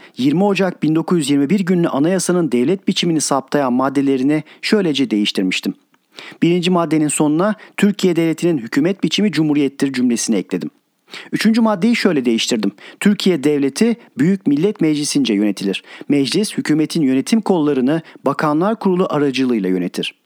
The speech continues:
Bundan başka anayasanın temel maddelerinden olan sekizinci ve dokuzuncu maddelerde değiştirilerek ve açıklığa kavuşturularak şu maddeler yazıldı. "Türkiye Cumhurbaşkanı Türkiye Büyük Millet Meclisi Genel Kurulunca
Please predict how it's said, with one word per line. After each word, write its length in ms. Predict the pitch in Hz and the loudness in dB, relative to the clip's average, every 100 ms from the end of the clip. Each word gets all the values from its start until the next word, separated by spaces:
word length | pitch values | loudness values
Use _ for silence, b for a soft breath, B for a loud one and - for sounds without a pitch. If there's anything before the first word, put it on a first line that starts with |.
| - | -2
Bundan 340 | 165 185 185 | 0 2 0
başka 380 | 170 160 - 160 | 0 -2 -2 -2
anayasanın 540 | 160 165 180 175 185 180 | 0 0 0 0 0 -2
temel 320 | - 143 175 | 0 0 2
maddelerinden 580 | 196 175 165 165 160 202 | 0 0 0 0 0 0
olan 240 | 185 175 | 0 0
sekizinci 540 | 160 208 - 139 156 214 | -2 -4 -4 -4 0 0
ve 120 | 160 | 0
dokuzuncu 440 | 139 139 139 139 | -2 0 0 2
maddelerde 580 | 214 160 143 139 135 107 | 0 0 0 0 -2 0
değiştirilerek 720 | 127 131 - 156 160 131 - B B | 0 0 -2 0 0 -2 -6 B B
ve 80 | 147 | -4
açıklığa 440 | 139 - - 139 185 | -4 -6 -2 -2 0
kavuşturularak 840 | 220 196 - 139 123 117 135 - B B | 0 0 0 -2 0 0 -2 -4 B B
şu 140 | 247 | 0
maddeler 480 | 208 147 127 120 104 | 2 0 0 0 0
yazıldı. 440 | 98 92 95 92 - _ | -2 -2 -4 -6 -10 _
"Türkiye 400 | - 196 196 202 | 0 0 2 0
Cumhurbaşkanı 720 | 160 185 185 180 - 190 233 | 2 0 0 0 0 0 0
Türkiye 460 | - 190 - 196 175 | 0 -4 0 0 0
Büyük 220 | 185 - | 0 0
Millet 320 | 147 185 196 | -2 -2 -2
Meclisi 400 | 175 156 156 208 | -2 -2 -2 -2
Genel 300 | 151 160 190 | 0 0 -2
Kurulunca 600 | - 160 127 107 143 170 | -2 0 0 0 0 -2